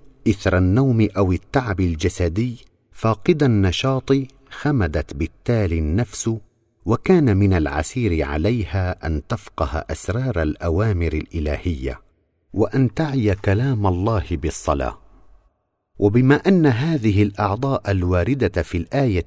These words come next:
الكريمة مواطن لنهايات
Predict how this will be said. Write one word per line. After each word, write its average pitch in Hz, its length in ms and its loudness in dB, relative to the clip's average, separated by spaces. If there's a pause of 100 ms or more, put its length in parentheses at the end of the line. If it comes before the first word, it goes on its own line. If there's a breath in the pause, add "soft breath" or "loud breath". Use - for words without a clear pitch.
الكريمة 120 760 0 (400)
مواطن 139 760 4
لنهايات 101 1000 2